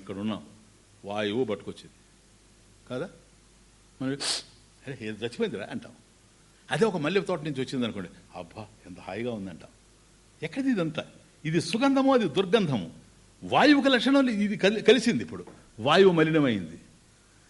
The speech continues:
ఇదే వాయువు పోతా ఉంటే ఆకాశం దాన్ని శుద్ధి చేసేస్తా ఉంటది వాయువు.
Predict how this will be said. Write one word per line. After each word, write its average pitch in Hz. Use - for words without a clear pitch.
ఇదే 104
వాయువు 123
పోతా 120
ఉంటే 113
ఆకాశం 113
దాన్ని 101
శుద్ధి 98
చేసేస్తా 85
ఉంటది -
వాయువు. -